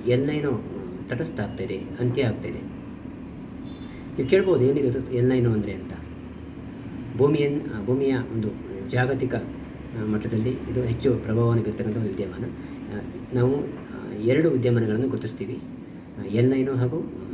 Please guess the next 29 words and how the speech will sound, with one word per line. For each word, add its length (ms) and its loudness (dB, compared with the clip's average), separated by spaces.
ಲಾ 140 0
ನೈನು 240 0
ಅಂತ. 200 -8
ಆ, 840 -10
ಎಲ್ 240 4
ನೈನು 180 4
ಅಂದರೆ 280 0
ಭೂಮಿಯ 300 4
ತಾಪಮಾನ 420 0
ಏರಿಕೆ 220 4
ಆಗ್ತಾ 260 -2
ಹೋಗ್ತಕ್ಕಂಥದ್ದು. 600 -6
ಆ, 760 -10
ನಲವತ್ತು, 400 2
ನಲವತ್ತೈದು 440 -2
ಡಿಗ್ರಿ, 180 -2
ಐವತ್ತು, 380 0
ಐವತ್ತೇಳು 400 2
ಡಿಗ್ರಿ, 180 -2
ಅರವತ್ತು 340 2
ಡಿಗ್ರಿ 180 2
ಆಸ್ಪಾಸ್ನಲ್ಲಿ 920 -4
ಉಷ್ಣಾಂಶ 380 0
ದಾಖಲಾಗ್ತಕ್ಕಂಥದ್ದು. 680 -6
ಇದನ್ನು 360 2
ನಾವು 120 4
ಎಲ್ 200 4
ನೈನು 240 6
ಅಂತ, 220 -8